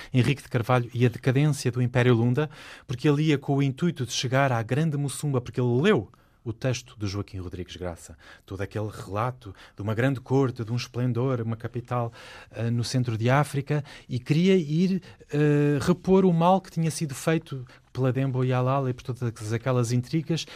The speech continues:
ir firmar uma grande aliança de amizade, eh, diplomática e comercial e política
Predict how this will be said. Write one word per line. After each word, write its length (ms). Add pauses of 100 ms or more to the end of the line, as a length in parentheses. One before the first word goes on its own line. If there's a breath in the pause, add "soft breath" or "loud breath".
(120)
ir 100
firmar 360
uma 120
grande 240
aliança 440
de 80
amizade, 640 (300 loud breath)
eh, 80
diplomática 800
e 100
comercial 580
e 40
política 540